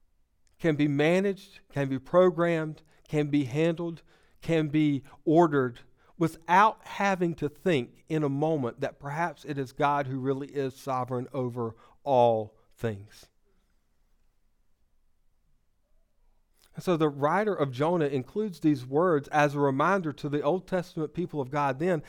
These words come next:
and to us now. There is only one God.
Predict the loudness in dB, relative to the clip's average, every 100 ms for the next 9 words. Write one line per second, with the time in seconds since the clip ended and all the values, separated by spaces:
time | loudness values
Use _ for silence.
0 | -16 -6 -4 -2 -2 0 0 -4 -12 -12
1 | -4 -2 -2 -4 -8 _ _ _ _ -2
2 | 4 8 10 8 8 6 6 2 0 0
3 | -4 0 2 0 -4 -14 _ -4 2 2
4 | 2